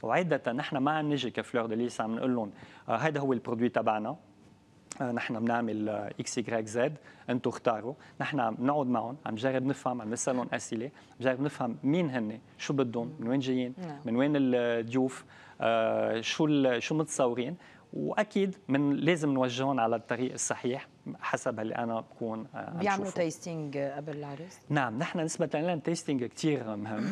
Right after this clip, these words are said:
Speaker 1: <coughs> ما عنا هال-،
Speaker 2: <coughs> عفوا.
Speaker 1: هال-، هالسنوبيزم،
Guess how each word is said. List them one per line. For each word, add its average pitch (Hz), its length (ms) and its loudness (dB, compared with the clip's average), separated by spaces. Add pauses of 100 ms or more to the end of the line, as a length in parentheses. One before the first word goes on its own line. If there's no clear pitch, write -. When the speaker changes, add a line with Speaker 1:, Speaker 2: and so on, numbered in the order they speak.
Speaker 1:
<coughs> 226 100 -4
ما 127 100 2
عنا 131 400 0
هال-، 101 580 2
Speaker 2:
<coughs> - 120 -18
عفوا. - 240 -12 (460)
Speaker 1:
هال-، 107 240 -4
هالسنوبيزم، 120 840 -2